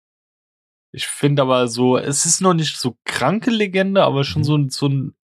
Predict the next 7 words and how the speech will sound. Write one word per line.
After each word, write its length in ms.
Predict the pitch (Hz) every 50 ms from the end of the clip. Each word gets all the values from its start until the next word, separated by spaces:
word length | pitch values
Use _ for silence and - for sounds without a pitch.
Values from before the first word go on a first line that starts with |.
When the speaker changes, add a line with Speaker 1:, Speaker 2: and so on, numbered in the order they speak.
| _ _ -
Speaker 1:
so 380 | 127 127 120 131 139 135 139
'n 200 | 135 131 135 131
leichten 500 | 127 127 139 170 214 214 - - - 147
Fuß 480 | 139 - - - 185 202 226 226 - -
in 160 | - 135 131
der 240 | - 139 127 127 127
Tür 420 | - - - 180 208 220 240 247